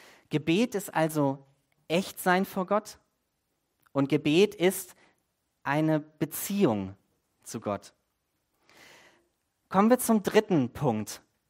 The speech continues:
und zur eigentlichen Frage. Lohnt sich Gebet?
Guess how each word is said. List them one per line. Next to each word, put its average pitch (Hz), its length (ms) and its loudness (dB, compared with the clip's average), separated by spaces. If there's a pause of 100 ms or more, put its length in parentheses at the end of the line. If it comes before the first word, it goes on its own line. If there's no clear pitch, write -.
(400)
und 160 160 4
zur - 160 -2
eigentlichen 196 640 2
Frage. 175 640 0 (840)
Lohnt 117 460 0
sich - 320 -4
Gebet? 214 560 -4